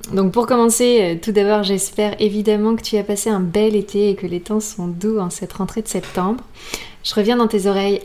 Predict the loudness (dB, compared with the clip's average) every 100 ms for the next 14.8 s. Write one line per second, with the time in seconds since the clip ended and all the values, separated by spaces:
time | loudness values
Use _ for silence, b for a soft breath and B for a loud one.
0 | -6 -6 -4 -4 -2 -2 -2 -4 -4 -4
1 | -6 B B B B B -4 -4 -4 -4
2 | -4 -4 -4 -4 -2 -2 -4 -8 -12 -8
3 | -4 -2 -2 -4 -2 0 2 0 -2 -6
4 | -14 -20 -20 -16 -10 -8 -6 -8 -8 -8
5 | -10 -14 -16 -16 -14 -8 -4 -2 -2 -2
6 | -4 -4 -4 -4 -8 -12 -10 -8 -8 -8
7 | -12 -20 -12 -10 -10 -12 -12 -10 -10 -10
8 | -14 -14 -18 -6 2 2 2 -2 -4 -4
9 | -8 -6 -4 -2 -2 -2 -2 -6 -10 -18
10 | -20 -20 -20 -20 B B B B B -20
11 | -2 4 4 4 0 -2 -4 -4 -2 -2
12 | -2 -4 -4 -4 0 0 0 -2 0 2
13 | 2 0 -2 -6 -6 -8 -6 -4 -4 -6
14 | -8 -10 -10 -10 -6 -4 -4